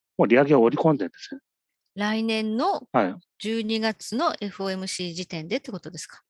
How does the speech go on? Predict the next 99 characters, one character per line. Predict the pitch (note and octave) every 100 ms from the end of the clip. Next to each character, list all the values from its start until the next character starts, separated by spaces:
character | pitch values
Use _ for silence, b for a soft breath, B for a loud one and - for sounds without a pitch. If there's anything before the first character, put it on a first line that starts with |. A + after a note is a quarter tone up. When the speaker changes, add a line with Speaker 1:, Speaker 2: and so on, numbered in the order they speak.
| -
Speaker 1:
そ |
う | B2+
で |
す | - G3+
ね。 | A#3+ G#3+ -
Speaker 2:
は | G3
い。 |
Speaker 1:
だ | - D#3
か |
ら | B2 E3
来 | D3
年 | C#3+ F#3+
末 | G3+
ま |
で | B2+
に | G#2
だ | G#2
か | -
ら |
利 | F#2 G#2+
上 | G#2+
げ |
や | G#2
っ | F#2+
て | -
る | -
確 | - G2
率 | G#2+ -
が、 | A#2 A#2+
Speaker 2:
う | -
ん。 | - F#3 F3 - -
Speaker 1:
も |
う | C3
七 | C3 D#3+
十 | C3
五 | G#2
パ | G2 C#3
ー |
ぐ | C#3+
ら | A2
い |
織 | F#2 F#2
り | G2+
込 |
ん |
で | F2
る | E2+
と。 | - - _ -
Speaker 2:
な | -
る | D#3+
ほ | -
ど。 | D3+ - - - -
は | - D3+ F3 F3
い。 | F3 - B B B B
Speaker 1:
<laughs> | B B B -
だ | D#3+
か |
ら | -
こ | G3
れ | A#3
を |
だ | C4+
か | C4
ら、 | C3+
Speaker 2:
じ | G#2+
ゃ |
あ、 |
ま | A#2+
あ、 | - _ _ _ C#3 F3+
Speaker 1:
来 | G#3+
年 | A3+ F3+ D3+
末 | A#2+
ま |
で | A2
に | G#2 A2 G2 - b b _
百 | - D#3+ A3
ま | G#3+
で | B2+
持 | A2
っ | G#2
て | -
い |
く | C3+ C3+
の | G#2
か | D#3+
っ |
て | E3
い | A2+
う |
議 | G2 B2
論 | G#2
を |
や | F#2+
っ | G2+
て | -
い |
く | -
の | G2
が、 | G2+ F#2